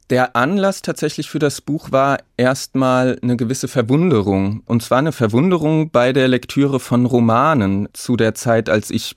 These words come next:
eben überlegt habe, auch an, äh, der Universität nach dem Abschluss meines Studiums eine Doktorarbeit zu schreiben. Und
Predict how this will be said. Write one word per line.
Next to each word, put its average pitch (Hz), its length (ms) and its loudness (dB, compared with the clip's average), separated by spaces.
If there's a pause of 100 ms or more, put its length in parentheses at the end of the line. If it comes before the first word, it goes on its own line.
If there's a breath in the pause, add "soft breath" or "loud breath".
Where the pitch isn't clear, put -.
eben 107 240 -2
überlegt 107 580 0
habe, 110 400 0
auch 107 360 -4
an, 101 300 -2 (260)
äh, 101 140 -6
der 101 200 -4
Universität 104 640 -2
nach 101 300 -4
dem 101 200 -2
Abschluss - 320 -6
meines 104 200 0
Studiums 110 360 -2
eine 104 100 -2
Doktorarbeit 101 600 0
zu - 140 -8
schreiben. 92 420 -4
Und 104 140 -4